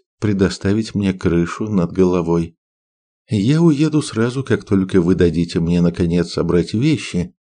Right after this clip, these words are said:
и я смогу показать вам, где зарыты ваши сокровища».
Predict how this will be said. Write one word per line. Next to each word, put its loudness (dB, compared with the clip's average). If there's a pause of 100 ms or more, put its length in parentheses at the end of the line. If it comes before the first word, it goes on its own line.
(240)
и -2
я 0
смогу 0
показать -2
вам, 0 (320)
где 0
зарыты -2
ваши 0
сокровища». -4